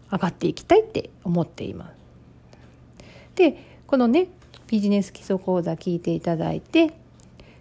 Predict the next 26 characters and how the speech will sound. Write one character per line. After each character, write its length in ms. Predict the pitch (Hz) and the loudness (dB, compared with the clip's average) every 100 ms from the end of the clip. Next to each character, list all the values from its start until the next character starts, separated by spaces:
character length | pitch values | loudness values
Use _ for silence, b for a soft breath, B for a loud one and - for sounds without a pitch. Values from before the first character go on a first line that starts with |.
| - | -4
で、 160 | 294 B B B B | -4 B B B B
私 380 | - - 175 - | -6 -2 -2 0
の 120 | 170 | 0
こ 120 | 165 - | 0 -4
と 200 | 165 - - - - - - | -4 -10 -16 -20 -20 -20 -20
す 80 | - | -2
ご 160 | 202 | -2
く 220 | 190 - - - | 0 -6 -8 -10
い 160 | 208 190 | -2 0
い 20 | |
な 200 | 170 254 | 4 4
と 200 | - - - | 2 -6 0
思 200 | 214 294 | 2 2
っ 20 | |
て 260 | - - - - | -2 -8 -8 -14
い 60 | - | 0
た 120 | 277 | 4
だ 100 | 277 | 4
け 140 | 247 | 0
て、 240 | - - - - b b b - - | -6 -12 -14 -20 b b b -20 -6
ま 100 | 175 | -4
あ、 20 | 156 | -4
私 240 | 165 - | -8 -12
と 200 | - 160 | -4 0
な 140 | 165 | 0
ら 180 | 160 - | 0 -4